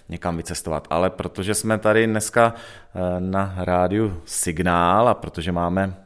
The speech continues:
eh, to pololetí a vysvědčení, no, tak co kdyby jsme nabídli, eh, všem posluchačům, eh, rádia Signál,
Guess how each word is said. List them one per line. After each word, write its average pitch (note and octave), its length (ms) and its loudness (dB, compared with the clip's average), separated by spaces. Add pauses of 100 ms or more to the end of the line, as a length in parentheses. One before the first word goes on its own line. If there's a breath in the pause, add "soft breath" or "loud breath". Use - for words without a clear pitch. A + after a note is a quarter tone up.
eh, E2+ 240 -6
to F2 160 -8
pololetí D#2+ 600 -2
a G#2+ 40 0
vysvědčení, G2 680 -4 (380 loud breath)
no, F2+ 160 -4
tak G2+ 160 -6
co - 260 -4
kdyby G2+ 160 -2
jsme A#2+ 200 -4
nabídli, A2 600 0
eh, G#2 440 -4
všem G#2 440 -2
posluchačům, G#2+ 1000 -2
eh, A2 460 -2
rádia G2 340 0
Signál, F#2+ 800 0